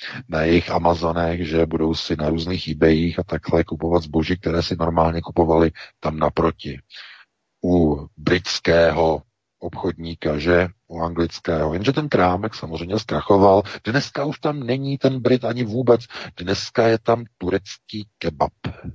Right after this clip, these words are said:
Dneska už tam není ta opravna těch bot, nebo už tam není, eh, to krejčovství a není tam ten holič, že původní, klasický, eh, kam se pánové chodili oholit, že?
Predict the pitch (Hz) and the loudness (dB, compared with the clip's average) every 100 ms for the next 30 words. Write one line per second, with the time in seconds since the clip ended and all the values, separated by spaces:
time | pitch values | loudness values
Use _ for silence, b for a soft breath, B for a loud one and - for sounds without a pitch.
0 | - _ _ B B _ _ 95 87 - | -14 _ _ B B _ _ -6 -2 4
1 | 101 98 - 104 95 92 104 90 80 78 | 4 2 0 0 2 -4 -4 -4 -2 -2
2 | 78 85 80 80 78 82 78 73 80 - | 0 0 0 -4 -6 -6 -6 -2 -2 -2
3 | - - - _ - 78 78 76 - 85 | -14 -18 -20 _ -12 -8 -6 -8 -2 -2
4 | 78 78 82 82 82 80 B B 101 - | -2 -4 -2 -2 -4 -6 B B -8 0
5 | 92 85 87 - 82 80 87 80 - 82 | 4 6 4 2 0 2 -2 -2 -8 -4
6 | 82 85 80 78 78 82 87 80 80 80 | 2 4 6 4 0 -6 -2 0 0 -2
7 | 82 80 80 76 80 78 80 - - - | -8 -4 -4 -2 0 2 0 0 -4 -6
8 | B - 82 90 92 - 87 85 87 85 | B -8 2 4 2 -2 -6 -4 -2 -4
9 | 87 87 87 80 80 - 90 - - - | -8 -12 -10 -6 -6 -6 -10 -12 -16 -8
10 | 82 82 80 B B B B _ 85 85 | -4 -4 -6 B B B B _ -4 0
11 | 85 85 87 92 90 90 85 80 101 - | 2 4 4 4 4 2 0 -2 -4 0
12 | 80 80 80 85 80 85 82 87 - - | 0 2 2 0 0 -2 0 0 -2 -4
13 | 82 80 82 80 78 78 80 | 0 2 2 0 -4 2 2